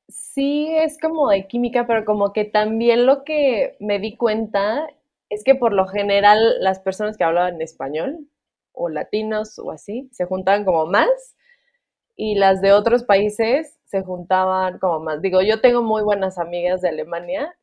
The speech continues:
que sí, sigo teniendo, eh, estrecha relación con ellas, pero como que también igual entre la cultura o como que los países, o no sé, que son como un poco más simil-,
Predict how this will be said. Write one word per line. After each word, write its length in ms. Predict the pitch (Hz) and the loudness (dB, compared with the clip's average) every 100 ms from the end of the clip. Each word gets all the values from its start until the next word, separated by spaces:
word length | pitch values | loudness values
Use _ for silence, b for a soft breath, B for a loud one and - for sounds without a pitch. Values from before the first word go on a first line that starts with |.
| _ | _
que 120 | 165 | -18
sí, 380 | - 165 156 - | -8 -6 -6 -10
sigo 240 | - 190 190 | -4 -4 -2
teniendo, 680 | 180 175 180 185 175 170 _ _ - - - | -2 0 -2 -4 -8 -12 _ _ -20 -14 -10
eh, 220 | - - | -10 -10
estrecha 500 | 180 175 185 185 208 | -12 -4 -2 -2 0
relación 480 | 202 165 165 165 185 | 0 0 -2 -2 -4
con 180 | 190 190 | -2 0
ellas, 480 | 190 185 262 370 _ _ _ _ _ _ _ _ | 0 0 0 -4 _ _ _ _ _ _ _ _
pero 300 | 226 233 226 | 4 4 6
como 300 | 226 226 214 | 4 2 2
que 120 | 226 | 2
también 440 | 226 233 233 240 254 | 4 4 4 2 4
igual 280 | 285 269 277 | 4 4 4
entre 240 | 269 254 | 0 0
la 200 | 220 190 | 0 0
cultura 540 | 208 190 233 233 226 220 | -6 -6 0 2 2 2
o 320 | 202 185 180 | 2 0 -2
como 260 | 196 190 | -4 -4
que 80 | 190 | -2
los 180 | 190 190 | -2 -2
países, 840 | 202 202 208 233 233 226 - _ - | -2 -2 0 0 0 -4 -20 _ -10
o 120 | 202 | -6
no 160 | 208 | -6
sé, 380 | 208 220 196 - - | -6 -4 -4 -8 -6
que 180 | 190 190 | -4 -2
son 280 | 214 226 | -2 -2
como 200 | 226 254 | 2 2
un 100 | 240 | 2
poco 260 | 226 220 226 | 0 0 0
más 340 | 220 214 208 - | 0 -2 -2 -6
simil-, 640 | 226 214 196 185 180 165 | -4 -4 -4 -4 -6 -8